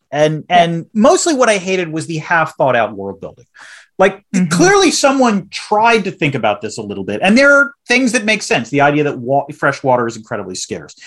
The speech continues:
Speaker 1: The idea that dirt would actually be valuable, that makes sense. You're gonna have to find some way to have, like, fruit or, you know, vegetables, then you're gonna need dirt.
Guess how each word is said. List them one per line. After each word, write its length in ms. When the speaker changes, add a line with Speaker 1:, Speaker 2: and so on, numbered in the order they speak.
Speaker 1:
The 80
idea 220
that 200
dirt 260
would 100
actually 280
be 140
valuable, 540
that 160
makes 200
sense. 260
You're 100
gonna 160
have 120
to 140
find 260
some 180
way 120
to 80
have, 260
like, 240
fruit 520
or, 440
you 80
know, 260
vegetables, 580
then 200
you're 100
gonna 180
need 260
dirt. 300